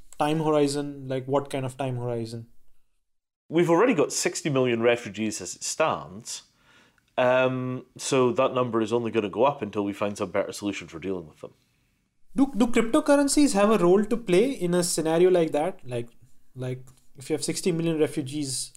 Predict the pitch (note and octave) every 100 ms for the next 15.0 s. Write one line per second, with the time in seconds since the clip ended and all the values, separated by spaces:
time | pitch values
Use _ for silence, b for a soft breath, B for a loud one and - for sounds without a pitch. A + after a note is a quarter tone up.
0 | - C3 C3 D3+ B2+ D#3 - - - B2+
1 | B2+ C3 B2+ B2+ C3+ C3 C3 C3+ B2+ B2
2 | B2+ C#3 C3 - C#3 C3+ B2+ B2 B2 A#2+
3 | - B2 A#2+ A#2+ B2 B2+ B2+ - A#2 B2+
4 | - - - - C#3 C#3+ - - D3 D3
5 | D3 - C3 C#3+ C#3 D3 C3+ C3+ C3 A#2+
6 | - A2+ A2 A2 G#2+ - - - - -
7 | - _ - _ - - - - b b
8 | b b - D3+ D3+ - C3+ B2+ G2+ C#3+
9 | - - _ _ E3 - F3+ E3+ D#3+ -
10 | - C4+ D4 C#4 A#3 F#3+ - D#3 D#3+ -
11 | B2+ - - - F3 F2+ D#2 - - C3
12 | A2+ - _ - _ C#3+ C#3 - - C#3
13 | D3 C#3+ C3 A#2 G#2+ A2 A2 G#2 A2+ G2
14 | F#2+ G#2+ - - G2+ - E2 D2+ E2+ E2